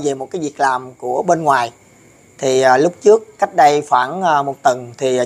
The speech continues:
trường Vlog và Ven có lên đây để ghé nhà của cư sĩ Quốc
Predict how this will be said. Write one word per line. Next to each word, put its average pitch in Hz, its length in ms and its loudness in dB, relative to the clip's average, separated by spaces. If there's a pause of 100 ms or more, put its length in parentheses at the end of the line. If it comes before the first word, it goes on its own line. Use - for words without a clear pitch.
trường 127 200 -4
Vlog 143 260 0 (140)
và 123 220 2
Ven 135 420 2
có 160 360 2
lên 143 260 0
đây 139 240 4
để 127 300 -2
ghé 165 220 -2
nhà 139 240 -4
của 135 180 -10
cư 143 120 -6
sĩ - 160 -14
Quốc 110 100 -14